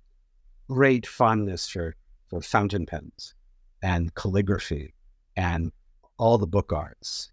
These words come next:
and, and letterpress printing and, and some not, this isn't just an interest. I mean, um, I can think of a couple people in the field who run full-blown labs where,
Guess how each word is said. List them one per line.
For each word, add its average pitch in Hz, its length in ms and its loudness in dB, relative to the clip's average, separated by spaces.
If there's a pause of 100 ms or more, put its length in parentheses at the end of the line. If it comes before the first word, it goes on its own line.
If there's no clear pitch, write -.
and, 78 440 -2 (120)
and 78 260 -4 (200)
letterpress 110 460 0
printing 80 800 -4 (400)
and, 123 180 0
and 123 160 0
some 156 540 2
not, 135 320 0
this 135 180 -2
isn't 113 240 -2
just 117 240 -2 (220)
an 92 100 -2
interest. 110 420 -2
I 101 40 -2
mean, 87 360 -2
um, 90 280 -6 (560)
I - 20 -2
can 120 80 2
think 110 140 4
of 98 60 2
a 92 40 -4
couple 139 280 2
people 110 320 0
in 90 80 0
the 87 60 -2
field 92 440 0 (100)
who 104 120 -4
run 117 440 2 (340)
full-blown 117 680 2 (180)
labs 117 680 0
where, 98 400 0